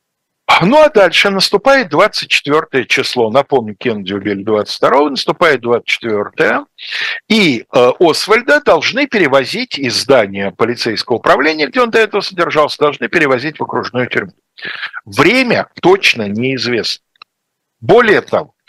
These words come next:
время, э, от того, когда полицейские это планировали, все, конвой уже пришел, машина уже пришла, но время сместилось на полчаса,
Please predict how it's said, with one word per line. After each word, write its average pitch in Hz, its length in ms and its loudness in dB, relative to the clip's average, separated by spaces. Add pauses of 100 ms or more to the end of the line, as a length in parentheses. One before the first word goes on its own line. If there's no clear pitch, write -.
(220)
время, 175 680 0 (340)
э, 127 80 4
от 165 360 0
того, 175 300 2
когда 127 340 0
полицейские 131 760 -4
это 120 120 -6
планировали, 190 640 2
все, - 240 4
конвой 170 480 2
уже 127 200 -2
пришел, 240 480 0
машина 165 440 0
уже 120 240 0
пришла, 147 520 2 (500)
но 170 140 4
время 247 340 2
сместилось 190 880 -2
на 180 100 2
полчаса, 190 840 0